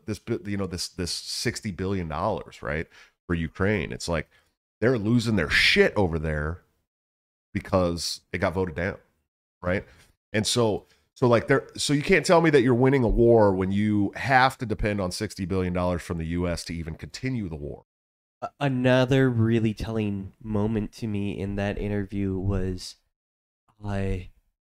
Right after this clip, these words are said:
Speaker 2: Putin talked about the U S. I don't remember exactly what it was in regards to, but he said they spent five billion dollars or something. That's a ton of money.
Speaker 1: Right.
Speaker 2: And I was like, I don't e-, I don't blink at five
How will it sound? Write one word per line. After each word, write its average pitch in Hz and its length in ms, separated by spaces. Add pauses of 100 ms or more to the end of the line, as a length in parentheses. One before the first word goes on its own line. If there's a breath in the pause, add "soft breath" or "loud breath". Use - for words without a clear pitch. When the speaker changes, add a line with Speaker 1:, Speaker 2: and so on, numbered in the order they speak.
(140)
Speaker 2:
Putin 135 280
talked - 320
about 104 260
the 107 80
U 117 300
S. 101 560 (120)
I - 60
don't 120 140
remember 110 360
exactly 104 600
what 98 160
it 95 40
was 95 180
in 95 80
regards 92 460
to, 92 260
but 95 120 (360 soft breath)
he - 80
said - 300 (280)
they 123 120
spent - 480
five 120 440
billion 117 320
dollars 98 380
or 95 40
something. - 420 (1080)
That's 123 260
a 92 120 (120)
ton 131 380
of 123 260
money. 98 300 (400)
Speaker 1:
Right. 71 220 (280)
Speaker 2:
And 123 80
I 143 100
was 135 120
like, 110 300 (380)
I 147 80
don't 185 180
e-, 143 200
I 135 100
don't 170 300
blink 151 400
at 156 180
five 113 480